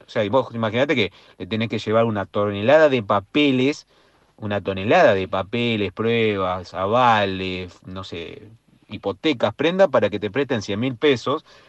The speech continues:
Imagínate si vos caés y le decís, "Quiero cincuenta millones de dólares", o sea, olvídate, ¿no? Se te ríen en la cara y te dicen, "Olvídate, no, no es una opción".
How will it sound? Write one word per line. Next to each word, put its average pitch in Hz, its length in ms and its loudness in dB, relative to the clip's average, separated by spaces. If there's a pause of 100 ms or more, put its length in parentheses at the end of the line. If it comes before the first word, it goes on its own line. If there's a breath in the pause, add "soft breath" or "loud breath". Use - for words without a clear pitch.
(240 soft breath)
Imagínate 107 800 -2
si - 140 -10
vos 123 180 0
caés 135 260 2
y 143 60 -2
le 117 60 2
decís, 120 180 -2
"Quiero 185 160 -2
cincuenta 147 380 -2
millones 135 280 0
de 120 60 0
dólares", 160 260 0
o 85 120 -6
sea, 87 100 -12
olvídate, 98 560 -2
¿no? 87 100 -14
Se 92 140 -14
te 95 120 -6
ríen 127 260 -4
en 92 280 -10
la 90 120 -10
cara 139 260 4
y 135 60 -4
te 92 100 -8
dicen, 95 280 -6
"Olvídate, 127 420 0
no, 92 160 -8
no 90 100 -10
es 87 100 -12
una 92 140 -8
opción". 123 320 -2